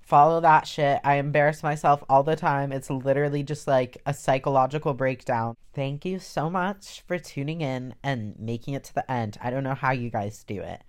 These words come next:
but because you do and you tolerate me, mwah, I love you. That was me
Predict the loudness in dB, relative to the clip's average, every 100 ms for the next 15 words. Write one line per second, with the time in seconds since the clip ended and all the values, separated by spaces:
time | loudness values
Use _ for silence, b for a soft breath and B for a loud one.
0 | b b b -20 -2 -2 -2 -8 -20 -12
1 | -12 -10 -8 -8 -6 -8 -6 -4 -2 -4
2 | -6 -8 -8 -6 0 2 2 0 -2 -4
3 | -4 -12 -18 -14 -10 -2 0 0 -4 b
4 | b b b 2 4 4 2 -8 -2 0
5 | 0 -4 -6